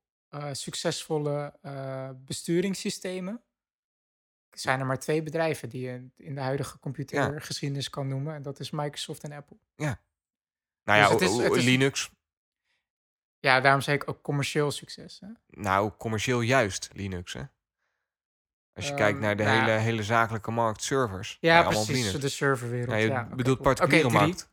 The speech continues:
Speaker 2: Ja.
Speaker 1: Ja. Ja, drie, oké, drie, maar dat is nog steeds weinig. Dus
Speaker 2: Ja.
Speaker 1: het is niet,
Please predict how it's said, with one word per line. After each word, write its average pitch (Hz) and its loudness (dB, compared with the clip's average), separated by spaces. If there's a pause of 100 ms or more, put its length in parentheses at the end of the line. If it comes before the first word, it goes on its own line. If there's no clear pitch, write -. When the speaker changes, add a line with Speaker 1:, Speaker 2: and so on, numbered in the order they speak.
(140)
Speaker 2:
Ja. 98 -8 (100)
Speaker 1:
Ja. 147 -6 (640)
Ja, 139 4
drie, - -14
oké, 131 -4
drie, 143 2
maar 123 0
dat 123 -2
is 127 -4
nog 127 -4
steeds 135 -2
weinig. 123 -6
Dus 131 -12
Speaker 2:
Ja. 120 0
Speaker 1:
het 104 0
is - -10
niet, 143 -4